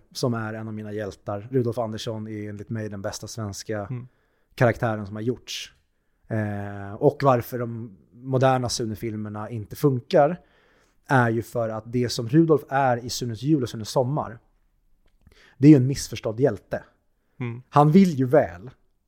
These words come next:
Speaker 1: men allt blir fel.
Speaker 2: Mm.
Speaker 1: Det s-, det Rudolf är i de nya filmerna, det är ju en snål, sniken, oskön jävel.
Speaker 2: Mm.
Speaker 1: Men som man ändå ska tycka om på något sätt. Och det är det de missförstår med hela den dynamiken, det är att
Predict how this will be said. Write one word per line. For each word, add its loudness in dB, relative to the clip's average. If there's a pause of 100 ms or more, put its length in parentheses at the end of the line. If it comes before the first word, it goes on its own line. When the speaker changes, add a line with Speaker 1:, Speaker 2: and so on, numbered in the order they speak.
(140)
Speaker 1:
men 2
allt 2
blir -8
fel. -2 (460)
Speaker 2:
Mm. -12
Speaker 1:
Det 8
s-, 2 (120)
det 4
Rudolf 8
är -4
i -4
de -4
nya 4
filmerna, -6 (640)
det 2
är 8
ju 12
en 6
snål, 2
sniken, -4
oskön 2
jävel. -14 (680)
Speaker 2:
Mm. -10
Speaker 1:
Men 6
som 0
man 0
ändå -4
ska -8
tycka -2
om 2 (100)
på -10
något -8
sätt. -18
Och -4
det 4
är 6
det 2
de 0
missförstår 0
med 0
hela -6
den -8
dynamiken, 0
det -6
är -4
att -20